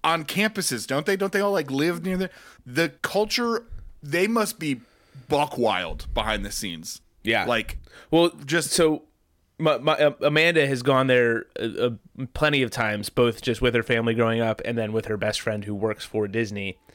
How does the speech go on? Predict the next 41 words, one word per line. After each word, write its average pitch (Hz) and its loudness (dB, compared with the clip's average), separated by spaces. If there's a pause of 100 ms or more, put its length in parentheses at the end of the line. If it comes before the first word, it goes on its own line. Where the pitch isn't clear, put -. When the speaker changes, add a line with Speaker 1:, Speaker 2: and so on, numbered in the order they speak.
(300)
Speaker 2:
And, 120 2
uh, 110 4
I 127 2
got 123 0
s-, - -6
a - 2
lot 120 4
of 117 -2
the 113 2
inside 120 0
scoop. 123 2
Apparently 127 2
under 135 2
Disney, 139 0 (360)
like, 120 2
under 135 4
all 143 6
of 156 0
it 170 0
is 120 2
just - -4
caves 123 2
and 113 0
tunnels 131 2 (400)
for 123 2
people 135 2
to 131 -4
get 120 -2
from, 127 -2
like, 117 2
one 117 2
side 117 0
of 113 -6
the 113 0
park 123 0
to 127 -8
the 110 0
other 117 4
without 110 2
having 110 0
to 107 0